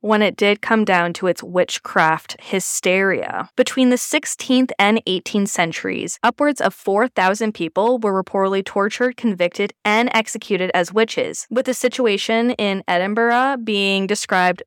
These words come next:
by one resource as particularly tragic. This is due to how alleged witches in Edinburgh were being dealt with, as there was a high number of accused folks being strangled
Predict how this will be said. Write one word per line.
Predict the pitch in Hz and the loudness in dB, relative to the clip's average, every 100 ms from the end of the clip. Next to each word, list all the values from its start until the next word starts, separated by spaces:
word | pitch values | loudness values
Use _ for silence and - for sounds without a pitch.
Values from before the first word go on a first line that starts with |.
| - | -2
by | 180 175 | 0 2
one | 180 247 | 2 2
resource | 285 196 180 156 165 - - | 2 0 0 -2 -2 -6 -4
as | 165 165 165 160 | 0 2 0 -2
particularly | - 247 226 302 - 294 277 269 269 269 262 - | -2 -2 0 -4 -2 0 2 2 2 2 0 -2
tragic. | - 170 151 - 123 - - - - | -6 -4 -4 -6 -16 -16 -20 -10 -2
This | 294 392 | -2 -2
is | 339 | 0
due | 277 | 2
to | 262 | 2
how | 240 226 226 | 2 2 4
alleged | 226 220 196 - | 4 2 2 0
witches | 196 - 190 185 180 | -4 -2 -2 -2 -2
in | 180 - | -2 0
Edinburgh | 254 381 254 190 190 | 0 2 4 4 4
were | 190 | 2
being | 185 170 170 | -2 -4 -2
dealt | 185 254 113 | 2 2 2
with, | 131 - - _ _ _ - | -2 -6 -12 _ _ _ 0
as | 214 | 0
there | 220 | 2
was | 214 214 | 2 2
a | |
high | 202 - 233 277 311 | 0 0 2 2 4
number | 277 233 226 | 4 4 2
of | 196 | 0
accused | - - 170 - | -6 -6 -6 -4
folks | 349 370 294 - - | 0 2 2 0 -4
being | 214 196 | -2 -2
strangled | 190 - - 196 180 220 285 294 | -2 -4 -4 -2 -2 0 2 0